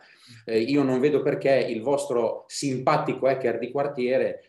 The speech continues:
tra qualche anno non potrà alzare la saracinesca del vostro box con un comando wifi e una password craccata, eh, accendere l'autovettura che è parcheggiata nel garage e mentre vi mangiate una pizza alla diavola lui vi frega la Tesla,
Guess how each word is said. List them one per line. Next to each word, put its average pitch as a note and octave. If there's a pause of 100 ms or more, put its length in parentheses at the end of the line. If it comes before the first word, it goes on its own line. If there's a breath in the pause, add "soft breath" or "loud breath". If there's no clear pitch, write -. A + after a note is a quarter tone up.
(100)
tra B2
qualche C3+
anno A#2+
non A2+
potrà A#2
alzare C3
la A2
saracinesca A#2
del A2
vostro G#2+
box G2+
con G2+
un G2+
comando G#2+
wifi G2+
e F#2+
una F#2+
password F#2 (320 loud breath)
craccata, B2+
eh, -
accendere B2+
l'autovettura A2
che B2
è A2+
parcheggiata A2+
nel A#2+
garage A#2+
e -
mentre A#2+
vi A2
mangiate A2+
una G#2
pizza B2
alla C#3+
diavola G#2 (180 loud breath)
lui B2+
vi A#2
frega A2
la B2
Tesla, G#2+